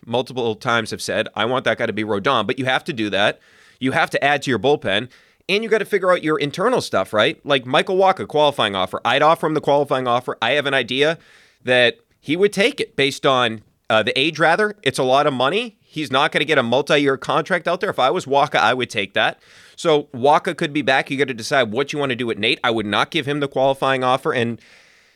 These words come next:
if he wants a cheap one to two year deal, fine, but I just don't trust the health of Eovaldi whatsoever. So just get the Bogaerts thing done, and then everything else becomes easier for you in the offseason. Make life easier on yourself, Chaim Bloom. It's been a difficult year.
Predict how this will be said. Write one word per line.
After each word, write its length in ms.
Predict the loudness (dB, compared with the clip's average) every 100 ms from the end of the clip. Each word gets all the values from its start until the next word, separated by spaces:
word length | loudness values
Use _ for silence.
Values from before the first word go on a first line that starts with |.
| _
if 120 | -4
he 60 | 0
wants 180 | 0 0
a 80 | 0
cheap 240 | -2 0
one 160 | 0 0
to 100 | -2
two 120 | 0
year 160 | 0
deal, 180 | 2 0
fine, 320 | 2 0 2
but 100 | 2
I 60 | 2
just 180 | 0 -4
don't 140 | -6
trust 220 | -4 -4
the 80 | -2
health 240 | -2 0 0
of 200 | -2 -4
Eovaldi 380 | 2 4 4 2
whatsoever. 520 | 0 0 0 2 0
So 160 | -4 -6
just 300 | 0 0 0
get 160 | -4
the 80 | -2
Bogaerts 480 | 0 0 2 2 0
thing 220 | -4 -2
done, 320 | 0 0 -2 -6
and 120 | -8
then 100 | -6 -8
everything 500 | -6 -6 -4 -2 0
else 180 | -2
becomes 360 | -6 -6 -6 -4
easier 400 | -4 -2 0 0
for 120 | -2 -4
you 120 | -2
in 60 |
the 80 | 0
offseason. 440 | 0 0 -4 -4 -4
Make 360 | 0 0 2
life 260 | 0 0 0
easier 340 | -6 -4 -2 -2
on 100 | -4
yourself, 340 | -2 -2 -2
Chaim 180 | -4 -4
Bloom. 180 | -6 -6
It's 140 | -4
been 140 | 0
a 100 | 0
difficult 420 | 0 -2 2 2 2
year. 300 | 2 2